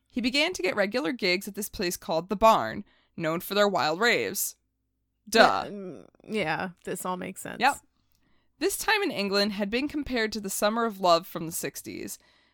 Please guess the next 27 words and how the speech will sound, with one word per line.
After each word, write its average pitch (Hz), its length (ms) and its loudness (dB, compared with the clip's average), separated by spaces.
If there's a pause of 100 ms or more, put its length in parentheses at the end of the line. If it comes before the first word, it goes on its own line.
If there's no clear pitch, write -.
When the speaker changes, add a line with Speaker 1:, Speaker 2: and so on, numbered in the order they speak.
Speaker 1:
People 311 300 0
would 330 160 -4
convene 233 480 0
at 220 100 -2
these 208 200 -6
large 180 360 4
underground 208 560 0
parties, 160 540 -2 (300)
dance 285 320 0
and 302 120 -2
do 311 140 0
drugs, 185 560 2 (100)
mainly 175 360 -4
ecstasy, 147 680 -6 (420)
and 208 80 -4
have 247 160 4
a 277 60 0
grand 311 480 6
time. 170 600 0 (440)
And 320 200 4
their 285 100 4
lives 208 280 6
mostly 190 280 -2
centered 175 340 -2
around 160 340 0
this 151 200 -8
lifestyle. - 680 -8